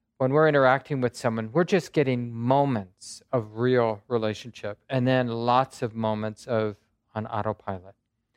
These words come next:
But I notice when I'm really in relationship with her, very quickly it gets very alive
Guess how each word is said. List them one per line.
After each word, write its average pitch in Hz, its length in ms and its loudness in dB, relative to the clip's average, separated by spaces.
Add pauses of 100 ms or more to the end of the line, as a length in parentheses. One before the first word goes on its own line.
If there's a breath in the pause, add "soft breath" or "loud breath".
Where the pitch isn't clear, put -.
(360)
But 127 100 2
I 135 100 6
notice 165 440 4
when 139 120 0
I'm 135 260 2
really 151 500 4
in 139 280 -2
relationship 123 760 -2
with 110 160 -8
her, 101 300 -6 (720)
very 170 480 6
quickly 143 520 -2
it 117 80 -6
gets 123 180 -6
very 139 440 2
alive 131 540 2